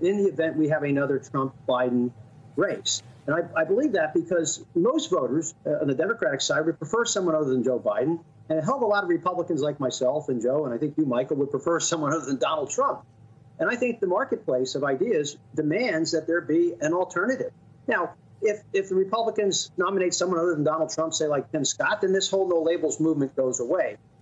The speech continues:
Uh, but independents, you're right, don't have a great track record. But so many people are disaffiliating from the major political parties that there may be an opportunity for an independent to actually make a difference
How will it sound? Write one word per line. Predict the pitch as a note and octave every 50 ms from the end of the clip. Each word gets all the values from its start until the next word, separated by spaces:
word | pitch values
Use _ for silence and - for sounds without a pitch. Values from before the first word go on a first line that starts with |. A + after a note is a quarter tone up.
| - - - - -
Uh, | C#3 D3 D3
but | D3 - D#3+ D#3 - -
independents, | F#3 G3 G#3 A3 A3 - F3+ E3+ E3+ F3 - -
you're | G3+ G3+
right, | E3+ C#3 D3+ F3 E3+ -
don't | - D#3 F3 E3+
have | D#3 E3+ D#3+ D#3+
a | D3
great | C3+ D3+ D3 D3+ D3
track | - - F3+ F3+ G3+ G#3 -
record. | D3+ C3 A#2+ - - B2 A#2 A2+ - - - - - _ _ - -
But | - E3+ D#3+
so | - - G#3
many | A#3 B3 A#3+ A#3+ A#3+ A#3
people | - A3 A#3 A#3 - F#3 E3 -
are | D#3+ D#3+ D3
disaffiliating | E3+ F#3 - - D#3+ - G3+ G#3 G#3+ G3+ E3+ D#3 D3+ D#3 D#3
from | D3+ - D3+
the | C#3
major | C3+ C#3+ D#3 F#3 F#3 F#3
political | F3 - - D3+ D#3+ D#3+ - - - C#3
parties | - - G3 G3+ F#3+ E3 B2+ B2+ B2+ - - - - - - - -
that | D3 D3 D3
there | D3+ D#3+ D3
may | D3+ D#3 F#3 G#3 A3+ A3
be | F#3+ E3 F#3+ F3+
an | E3 D#3+
opportunity | D#3+ D#3 D3+ - D#3 C#3 - - G3+ G#3 F#3+ D#3 D#3 D3+
for | D3+ - D#3+
an | D3+ D#3
independent | D#3+ D3+ C#3 C#3+ - C#3+ C#3 D3 D3+ D3+
to | - D3
actually | C#3+ D#3 D#3 - - F3
make | D3 C3 C3 C3 -
a | C#3
difference | - - - - D3+ C3 - -